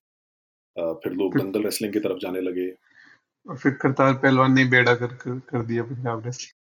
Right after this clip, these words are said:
Speaker 1: करतार पहलवान पे ये लगा कि भाई बहुत ज्यादा नेपोटिज्म के उनके ऊपर आरोप लगे। जो उनका स्टैचर है, वो तो अलग है खैर, और उसको कोई छू नहीं सकता, लेकिन उनकी उतनी आलोचना भी फिर, अ,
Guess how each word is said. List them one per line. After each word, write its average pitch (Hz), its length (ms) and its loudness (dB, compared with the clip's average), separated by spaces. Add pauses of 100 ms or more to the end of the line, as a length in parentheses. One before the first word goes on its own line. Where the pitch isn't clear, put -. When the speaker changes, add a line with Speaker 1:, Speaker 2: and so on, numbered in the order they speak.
Speaker 1:
करतार 131 260 4
पहलवान 123 360 0
पे 135 120 -2
ये 123 160 0
लगा 117 260 0
कि 127 160 -6
भाई 120 120 0
बहुत 110 240 -4
ज्यादा 113 200 0
नेपोटिज्म 117 520 -4
के 117 100 -6
उनके 107 160 -6
ऊपर 98 160 -2
आरोप 92 280 -4
लगे। 95 280 -6 (360)
जो 123 360 -2
उनका 123 160 0
स्टैचर 123 500 0
है, - 360 0 (260)
वो 117 60 2
तो 135 100 4
अलग 123 200 6
है 113 180 0
खैर, 120 320 0 (160)
और 107 80 -2
उसको 113 180 -4
कोई 110 120 0
छू - 180 -4
नहीं 131 100 2
सकता, - 460 -4 (400)
लेकिन 120 260 0
उनकी 123 220 0
उतनी 131 260 0
आलोचना 113 420 2
भी 117 120 0
फिर, 107 160 -2
अ, 92 260 -4